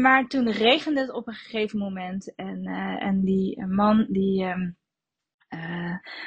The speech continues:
had wat van onze struikmaaltijden gekregen. En die was dat aan het opwarmen, eh, voor zijn tentje. En hij had zo'n heel klein pubtentje, wat in, natuurlijk in zijn fietstas, eh, kon.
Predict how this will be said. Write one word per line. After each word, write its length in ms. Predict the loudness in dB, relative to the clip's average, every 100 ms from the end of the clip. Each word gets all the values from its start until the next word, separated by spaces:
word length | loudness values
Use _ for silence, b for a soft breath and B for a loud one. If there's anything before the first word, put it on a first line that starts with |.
| B
had 360 | 4 4 6 4
wat 220 | 6 6
van 280 | 4 2 2
onze 320 | 2 0 2 0
struikmaaltijden 1000 | 2 6 6 4 0 -2 -10 -12 -12 -14
gekregen. 880 | -8 -8 -6 -2 -2 -2 -8 -10 -12 B B B
En 360 | -4 -2 0 0
die 240 | 2 2
was 200 | 0 0
dat 240 | -4 -4 0
aan 160 | 0
het 180 | 0 2
opwarmen, 800 | 2 6 4 4 2 -4 -6 -6
eh, 140 | -8 -8
voor 280 | -6 -6
zijn 200 | -4 -10 -6
tentje. 380 | -4 -4 -6
En 80 | -4
hij 80 | -2
had 160 | -4 -4
zo'n 200 | -4 -2
heel 300 | 6 6 6
klein 260 | 2 0
pubtentje, 640 | 0 -4 -4 -4 -4 -4 -4
wat 220 | -6 -8
in, 200 | -10 -10
natuurlijk 380 | -10 -2 0 0
in 80 | -4
zijn 200 | -10 0
fietstas, 580 | 2 2 2 0 2 0
eh, 120 | -2 -6
kon. 320 | -2 0 0